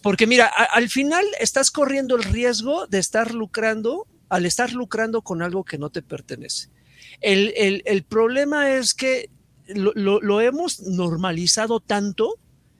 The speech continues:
que, que, y, y vemos tantos eventos que se organizan en la E G S, en la T N T, en la MOLE,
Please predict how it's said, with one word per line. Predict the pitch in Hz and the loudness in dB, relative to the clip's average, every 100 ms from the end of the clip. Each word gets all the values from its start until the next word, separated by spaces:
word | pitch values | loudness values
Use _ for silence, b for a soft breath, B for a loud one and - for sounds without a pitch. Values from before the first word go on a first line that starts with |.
| _ _ _ | _ _ _
que, | - 202 170 165 170 160 | -4 0 0 0 -2 -4
que, | 175 160 165 - | -2 -2 -2 -6
y, | - 196 220 | -8 -6 -4
y | |
vemos | 156 220 254 240 | -2 -2 -2 -4
tantos | 233 240 247 - | -4 -4 -4 -4
eventos | 170 165 202 214 202 - | -4 -4 -4 -6 -6 -6
que | |
se | 160 151 | -6 -6
organizan | 139 139 156 180 185 202 170 | -4 -4 -4 -2 0 0 0
en | 151 135 | -2 -2
la | 143 | 0
E | 170 | -2
G | - - 131 156 170 | -2 -6 -4 -2 0
S, | 170 - 165 160 160 | 2 2 2 0 -2
en | 147 | -2
la | 123 | -4
T | - 160 | -4 -4
N | 147 139 | -2 -4
T, | - 143 165 170 170 | -4 -2 0 0 -2
en | 135 | -2
la | 120 | -6
MOLE, | 127 143 170 165 170 | -4 -2 0 0 -2